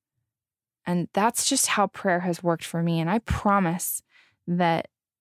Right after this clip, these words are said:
if you have a sincere desire to have that communication with our Heavenly Father, that he's just waiting to hear from you and to give you blessings that are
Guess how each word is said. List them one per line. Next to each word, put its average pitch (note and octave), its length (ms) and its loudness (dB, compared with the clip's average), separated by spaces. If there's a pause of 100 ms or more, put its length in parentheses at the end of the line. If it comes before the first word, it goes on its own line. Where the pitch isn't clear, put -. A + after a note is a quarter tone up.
(320)
if F#3 220 -2
you F#3+ 500 2 (540)
have G#3 420 0
a A3+ 60 4
sincere F#3+ 480 0
desire E3+ 640 2 (500)
to - 160 -12
have F3+ 280 -2
that G3+ 140 0
communication F#3 680 -2
with F3 160 -2
our E3 80 -2
Heavenly E3 300 -2
Father, D#3+ 340 -2
that - 160 -6
he's G#3+ 320 -2
just C#4+ 180 0
waiting E3 600 -2 (360)
to F#3+ 80 -2
hear F3 220 2
from E3 200 -2
you E3 180 -2
and F3 280 0
to - 120 -4
give E3+ 200 -2
you F3+ 120 2
blessings D#3+ 600 -2
that E3 260 0 (760)
are E3+ 420 2